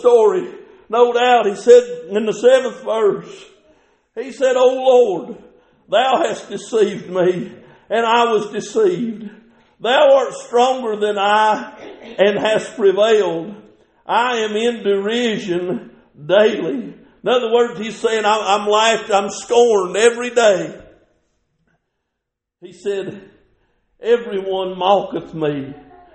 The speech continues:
For since I spake, I cried out, I cried violence and spoil, because the word of the Lord was made a reproach unto me, and a derision daily.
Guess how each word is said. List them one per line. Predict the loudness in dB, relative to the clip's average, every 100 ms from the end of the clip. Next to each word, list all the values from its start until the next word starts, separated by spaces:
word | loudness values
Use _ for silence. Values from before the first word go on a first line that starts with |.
| _ _ -6
For | -6
since | -4 -6 -2 0
I | 0
spake, | 0 -8 -4 0 0 0 -8 -20 -20 _ -8
I | -6 -6
cried | -4 -2 2 2 4
out, | 2 4 0 -2
I | -8 -8
cried | -6 -2 0 0
violence | 0 2 2 -2 -8 -10
and | -10 -10
spoil, | -10 0 2 4 2 0 -6 -18 -6
because | -2 0 2 2 0
the | -6
word | -4 0 2 2 0
of | -4 -2
the | -2
Lord | 2 4 2 0
was | -4 -6
made | -2 0 0
a | -2
reproach | -2 -4 -2 0 0 -2 -8
unto | -8 -6 -4
me, | -2 -2 -4 -12 -20 _ _ _ _
and | -6 -4
a | -4 -4 -6
derision | -6 -4 -4 -4 -4 -6 -6 0
daily. | 4 4 2 -4 -10 -12